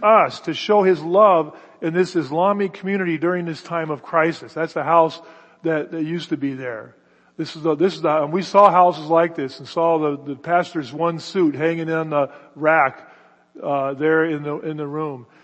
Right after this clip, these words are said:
He's asking us to pray, to partner, because we are friends. He's been to our church. They love our church. They love you people. We are partners in the gospel of Jesus Christ. This is in a,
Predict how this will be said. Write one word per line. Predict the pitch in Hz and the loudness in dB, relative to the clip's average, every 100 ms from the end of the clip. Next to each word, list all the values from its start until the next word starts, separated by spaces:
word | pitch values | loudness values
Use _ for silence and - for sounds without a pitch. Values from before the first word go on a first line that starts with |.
| _ _ _ _ _ _ | _ _ _ _ _ _
He's | 208 247 | -8 -2
asking | 277 277 - 240 | 0 0 -2 -2
us | 214 170 - - - _ _ - | 0 0 -4 -16 -20 _ _ -14
to | 190 | -14
pray, | - 247 240 214 | -10 -8 -6 -6
to | 185 | -8
partner, | - 214 247 214 185 135 104 _ _ _ _ _ _ _ _ _ _ - | -10 -10 -10 -10 -10 -12 -16 _ _ _ _ _ _ _ _ _ _ -12
because | 175 196 | -8 -6
we | 220 | -4
are | 240 233 208 _ _ _ _ _ | -4 -4 -6 _ _ _ _ _
friends. | - 240 254 233 147 107 - _ | -8 -4 -4 -6 -8 -14 -20 _
He's | 220 180 | -10 -8
been | 156 226 220 | -4 -4 -2
to | |
our | 214 208 | -4 -4
church. | 208 214 226 175 - | -6 -4 -4 -4 -6
They | 175 | -4
love | 180 202 214 | -2 -2 -2
our | 196 | -4
church. | 170 - 165 131 - - | -4 -6 -8 -8 -12 -10
They | |
love | 165 190 202 | -4 -4 -4
you | 185 | -10
people. | 170 202 202 170 123 - - _ _ - | -12 -12 -8 -8 -8 -14 -20 _ _ -12
We | 202 | -8
are | 226 | -6
partners | 220 - 226 262 214 196 | -6 -8 -8 -8 -8 -10
in | 208 | -10
the | 202 | -8
gospel | 208 214 - 226 208 | -10 -10 -14 -12 -10
of | 175 | -10
Jesus | 196 208 208 190 | -10 -12 -12 -16
Christ. | - - 233 - - - _ | -8 -6 -6 -8 -16 -20 _
This | 202 220 | -4 -4
is | 220 | -4
in | 214 214 | -6 -4
a, | 214 | -4